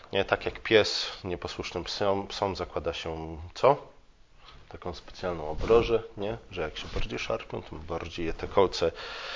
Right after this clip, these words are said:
cisną i, i, i niektóre psy przychodzą do rozumu, dochodzą do rozumu i się uspokajają. Inne nie. E, to, to jest ważne ze względu na to, że, że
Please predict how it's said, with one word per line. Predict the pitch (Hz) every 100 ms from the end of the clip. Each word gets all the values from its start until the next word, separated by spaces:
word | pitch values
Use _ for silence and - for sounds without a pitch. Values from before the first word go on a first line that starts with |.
| - - - - - -
cisną | - 180 - 123 131 113 - -
i, | 117 - 110
i, | 110 107
i | 104
niektóre | 95 - 98
psy | 90 - - 113 -
przychodzą | - 98 98 107 110 110 - - - - -
do | 95 98
rozumu, | 98 92 104 104 95
dochodzą | 90 107 104 98
do | 95
rozumu | 92 92 104 104 -
i | 120
się | 196
uspokajają. | 208 - 196 - 240 - 80 82 - - - -
Inne | 85 92 123
nie. | 131 120 87 - - - - - - - - - - - - - - - -
E, | 156 160 165 151
to, | 180 147 - - - - -
to | 185
jest | 220 156 143
ważne | 151 151 151 147 143
ze | 139
względu | - 139 131
na | 123 139
to, | 143 120
że, | 123 113
że | 123